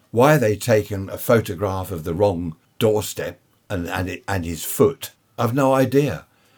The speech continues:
But this happens time and time again, doesn't it? It's dreadful, really. It really is. Just, this wouldn't have happened in the old days.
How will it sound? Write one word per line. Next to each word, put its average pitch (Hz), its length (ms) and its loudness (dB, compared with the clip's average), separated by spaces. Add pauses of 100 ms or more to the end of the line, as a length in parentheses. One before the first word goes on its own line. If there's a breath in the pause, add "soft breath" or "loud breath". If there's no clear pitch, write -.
(240 soft breath)
But 135 140 4
this 180 160 -2
happens 104 420 -4
time 101 340 -2
and 90 100 -8
time 92 300 -6
again, 143 380 -2
doesn't 135 260 -6
it? 78 100 -10
It's 120 200 -10 (100)
dreadful, 151 560 -2
really. 90 400 -4
It 82 80 -12
really 117 360 -2
is. 95 260 -8 (500 soft breath)
Just, 120 180 -6 (220 loud breath)
this 220 220 -4
wouldn't 123 260 -2
have 92 120 -2
happened 92 420 -4
in 87 140 -6
the 92 100 -4
old 80 260 -4
days. 135 560 -8